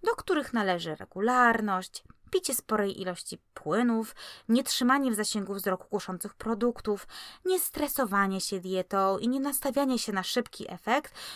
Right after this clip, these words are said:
no i nie poddawanie się przy potknięciach, a także aktywność na miarę naszych możliwości,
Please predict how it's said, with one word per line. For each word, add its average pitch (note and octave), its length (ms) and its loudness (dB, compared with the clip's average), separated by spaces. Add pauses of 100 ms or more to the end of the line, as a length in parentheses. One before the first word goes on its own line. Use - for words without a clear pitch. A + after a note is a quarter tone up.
(100)
no A#3 80 6
i C4 80 6
nie C4+ 120 4
poddawanie B3 540 4
się - 160 -2
przy F#3+ 380 -2
potknięciach, - 680 -4 (560)
a F4+ 60 6
także G4+ 360 0
aktywność G3+ 880 0
na G#3 120 0
miarę C4+ 260 4
naszych A3 300 0
możliwości, F3+ 760 -10